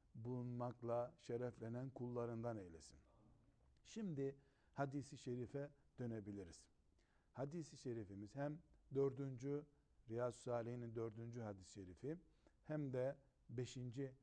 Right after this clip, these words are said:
hadis-i şerifi, Tebük gazvesi esnasında söylenmiş hadis-i şeriftir dedik. Tebük gazvesi nedir? Bunu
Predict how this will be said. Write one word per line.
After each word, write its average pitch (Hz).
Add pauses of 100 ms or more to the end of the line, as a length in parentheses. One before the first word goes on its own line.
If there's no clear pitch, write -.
hadis-i 110
şerifi, 101 (440)
Tebük 170 (140)
gazvesi 127
esnasında 123 (340)
söylenmiş 135 (200)
hadis-i 131
şeriftir 107
dedik. 52 (920)
Tebük 185 (260)
gazvesi 123 (380)
nedir? 170 (360)
Bunu 143